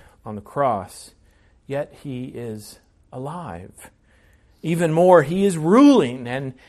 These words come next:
and, and he has the supplies that we need,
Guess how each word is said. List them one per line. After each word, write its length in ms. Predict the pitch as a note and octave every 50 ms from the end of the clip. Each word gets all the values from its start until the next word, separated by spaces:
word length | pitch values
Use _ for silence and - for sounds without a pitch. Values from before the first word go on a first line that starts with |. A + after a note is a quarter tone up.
| _ _
and, 240 | - - D3+ D3+ E3+ -
and 200 | E3 D#3 D3+ D3+
he 300 | C#3+ - F3 F#3+ G3 F#3+
has 460 | C#3+ E3 D#3+ F3 F3 E3+ D3+ D3 D3+
the 100 | D3+ C#3
supplies 1120 | C#3 - - D#3 - - - C3 B2+ C3+ C#3+ C#3 C3 C3 B2 A2+ G#2+ G#2 G#2 - - - _ _ _ _ _ -
that 300 | G#2 G#2+ B2+ C3 - -
we 200 | B2+ B2 C3+ C3+
need, 580 | B2 B2 C3 C#3+ D3+ C#3 B2+ - - - -